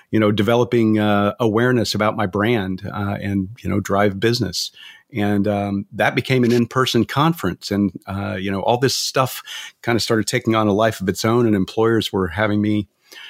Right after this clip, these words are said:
uh, into their offices to train their teams. And I was able to start doing kind of this lifestyle business and, uh, sold my piece of the staffing company to my partner, um, and, uh, kind of walked away again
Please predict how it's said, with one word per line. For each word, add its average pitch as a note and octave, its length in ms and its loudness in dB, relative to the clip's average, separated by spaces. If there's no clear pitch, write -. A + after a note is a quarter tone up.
uh, G2 220 -2
into B2 200 2
their A2 200 4
offices G#2 420 2
to F#2 80 -4
train A2+ 280 2
their G2 120 0
teams. A#2 480 2
And F#2+ 240 -2
I G#2 60 0
was G#2 140 2
able G#2+ 220 2
to - 60 -4
start G2+ 280 0
doing G#2 340 2
kind G#2+ 220 0
of F#2+ 80 2
this G2+ 200 0
lifestyle F2+ 580 0
business F#2+ 520 -4
and, G#2 260 2
uh, G#2 180 4
sold B2+ 400 2
my G#2+ 180 2
piece - 400 -4
of G2 140 0
the G2 80 -4
staffing A2+ 500 0
company G2 440 -6
to - 140 -2
my F#2+ 140 2
partner, A2+ 520 0
um, G#2+ 520 0
and, G#2+ 340 0
uh, G#2+ 240 2
kind A#2 240 -2
of A2 160 0
walked A2 360 -2
away A#2 340 2
again A#2 520 0